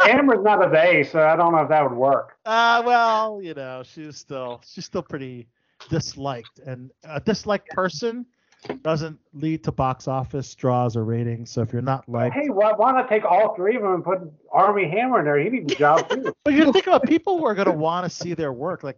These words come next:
Speaker 2: aren't people gonna be curious of what Amber Heard does in Aquaman two? So if anything, I think people will wanna watch. You know, so.
Speaker 1: Yeah.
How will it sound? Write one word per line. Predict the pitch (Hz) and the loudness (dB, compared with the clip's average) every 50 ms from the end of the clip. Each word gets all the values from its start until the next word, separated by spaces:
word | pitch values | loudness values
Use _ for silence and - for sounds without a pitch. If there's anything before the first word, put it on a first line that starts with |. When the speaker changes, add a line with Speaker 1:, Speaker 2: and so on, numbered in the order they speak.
| _ - | _ -10
Speaker 2:
aren't | - 147 - - | -10 -10 -10 -8
people | - - - - - 170 151 135 - | -8 -8 -6 -6 -6 -8 -8 -10 -12
gonna | 143 135 139 | -14 -14 -14
be | 135 120 | -14 -16
curious | - - - 123 120 139 143 131 - | -16 -14 -12 -10 -8 -8 -10 -10 -12
of | 120 | -14
what | 120 123 120 - | -14 -14 -14 -14
Amber | 117 113 117 117 120 107 | -16 -14 -12 -10 -12 -10
Heard | - 123 113 110 104 _ | -8 -8 -10 -10 -8 _
does | - 107 107 117 131 | -8 -8 -6 -8 -8
in | 156 | -10
Aquaman | 156 156 160 - - 175 170 175 170 | -10 -10 -10 -10 -10 -12 -12 -12 -12
two? | - - 185 175 | -10 -10 -10 -10
So | - - 135 131 123 - - - _ _ | -6 -4 -4 -4 -4 -6 -10 -18 _ _
if | _ - | _ 2
anything, | 349 381 359 - 254 180 | 2 2 2 2 2 2
I | 175 208 247 | 2 0 0
think | - 311 208 - | -2 -6 -10 -8
people | - 190 - - | -10 -8 -6 -6
will | 139 123 117 110 | -6 -6 -6 -8
wanna | 101 98 - 135 185 180 120 | -8 -6 -2 -2 -2 -2 -2
watch. | 104 - - - - - - - - - _ | -6 -12 -16 -16 -18 -18 -20 -20 -20 -20 _
You | _ - | _ -20
know, | 104 104 117 131 139 | -18 -14 -12 -12 -10
so. | - - 127 123 110 | -8 -6 -4 -4 -4
Speaker 1:
Yeah. | 107 | -4